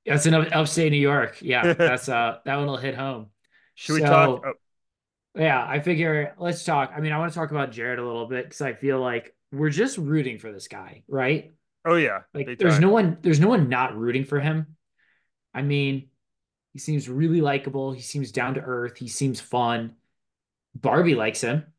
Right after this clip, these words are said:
Speaker 1: She likes his soul. Kind
Speaker 2: Yeah.
Speaker 1: of admitting he's not the best looking guy, but that's not who she goes for. Um, gets a little wonky towards the end of the episode where he drinks too much, which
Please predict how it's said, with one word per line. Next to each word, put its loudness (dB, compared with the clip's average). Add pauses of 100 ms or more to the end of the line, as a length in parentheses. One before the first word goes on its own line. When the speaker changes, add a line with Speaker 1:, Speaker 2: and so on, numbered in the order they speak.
(240)
Speaker 1:
She -2
likes 2
his -6
soul. 0 (400)
Kind 0
Speaker 2:
Yeah. 2
Speaker 1:
of 0
admitting -2
he's -6
not -4
the -4
best -2
looking -6
guy, -6
but -6
that's -8
not -8
who -4
she -6
goes -2
for. -14 (560)
Um, -6 (2250)
gets 0
a 2
little 6
wonky 2
towards 2
the -2
end 0
of 0
the 2
episode 0
where -4
he -6
drinks -8
too -4
much, -4
which 0